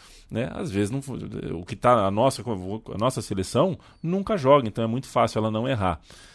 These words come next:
É, e às vezes funciona, cara, e eu acho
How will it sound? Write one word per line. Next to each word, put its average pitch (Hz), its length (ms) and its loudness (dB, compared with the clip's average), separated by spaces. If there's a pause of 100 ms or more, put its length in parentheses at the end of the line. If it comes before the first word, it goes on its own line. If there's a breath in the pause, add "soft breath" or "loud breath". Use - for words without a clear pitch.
(200 loud breath)
É, 90 560 -2
e 220 80 -2
às 190 140 4
vezes 185 220 4
funciona, 180 580 -2
cara, 101 220 0
e 123 40 2
eu 127 140 4
acho 123 260 4